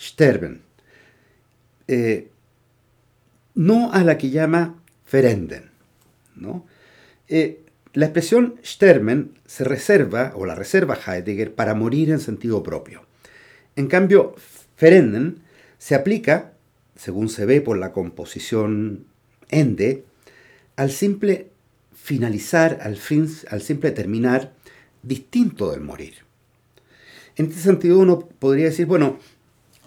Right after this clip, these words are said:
las cosas, ¿no?, simplemente, o los animales, simplemente perecen, fenecen, se acaban, pero no mueren.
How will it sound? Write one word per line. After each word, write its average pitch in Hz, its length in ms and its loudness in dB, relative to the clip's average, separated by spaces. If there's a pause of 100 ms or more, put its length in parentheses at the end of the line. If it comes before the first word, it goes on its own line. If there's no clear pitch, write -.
(800)
las - 200 -4
cosas, 110 540 -2 (640)
¿no?, 123 340 -4 (520)
simplemente, 143 960 0 (1160)
o - 100 -14
los - 200 -14
animales, 123 640 0 (220)
simplemente 139 840 -4 (1080)
perecen, 101 720 -2 (200)
fenecen, 98 760 -4 (260)
se - 200 -10
acaban, 104 680 -4 (300)
pero 123 200 0
no 135 160 2
mueren. - 340 -8